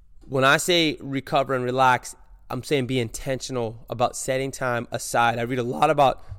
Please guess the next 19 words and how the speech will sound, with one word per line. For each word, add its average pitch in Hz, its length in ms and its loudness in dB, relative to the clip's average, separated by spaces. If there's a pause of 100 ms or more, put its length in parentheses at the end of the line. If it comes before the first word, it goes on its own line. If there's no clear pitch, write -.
super 143 520 -4 (520)
successful - 580 -4
people, 120 380 -6
businessmen, 117 920 -4
leaders, 120 460 -4 (260)
and 127 240 0 (220)
there 156 240 6
were 170 100 2
times 147 840 -2
where 123 320 2 (220)
they 139 480 2 (360)
basically 151 500 0
paid 139 380 -2
themselves 127 540 0
to 123 120 -8
shut - 320 -2
their - 160 -4
office 139 360 0
door 117 420 -2